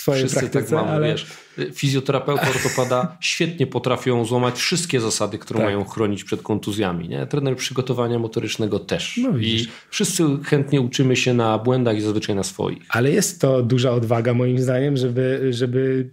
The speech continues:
Speaker 1: powiedzieć, że czasami jestem szewcem bez butów. Ale zdecydowanie częściej jednak te buty noszę.
Speaker 2: Tak, lata robią swoje, nie? To doświadczenie jednak w pewnym momencie, e, musi zadziałać, no. Powinno?
Speaker 1: No.
Speaker 2: <laughs> Musi.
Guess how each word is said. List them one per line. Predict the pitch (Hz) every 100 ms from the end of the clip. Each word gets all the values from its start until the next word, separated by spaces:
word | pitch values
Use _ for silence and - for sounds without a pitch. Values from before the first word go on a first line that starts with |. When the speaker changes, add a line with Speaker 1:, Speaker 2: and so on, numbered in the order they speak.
| -
Speaker 1:
powiedzieć, | 190 330 156 131 - -
że | 143 113 120
czasami | 123 135 139 175
jestem | 165 143 127
szewcem | 127 - 120
bez | 117 107
butów. | 110 98 - - _ - -
Ale | 123 143 -
zdecydowanie | 147 139 165 214 190 190 185
częściej | 165 156 - 147
jednak | 135 123 117 - -
te | 117
buty | 107 95
noszę. | 87 - - _ _ _ _ _ _ _ _ _ _
Speaker 2:
Tak, | - 165
lata | 196 240 233
robią | 208 208
swoje, | - 143 101
nie? | 127
To | 139
doświadczenie | 151 156 165 160 170 160
jednak | 156 147 147
w |
pewnym | 156 143 143
momencie, | 135 135 131 131 123 117 117 117 120 123
e, | 127
musi | 139 - 101
zadziałać, | 92 87 87 85 -
no. | 95 _
Powinno? | - 104 120 120 - _ -
Speaker 1:
No. | 127 - - - - 135 -
Speaker 2:
<laughs> | 123
Musi. | 117 -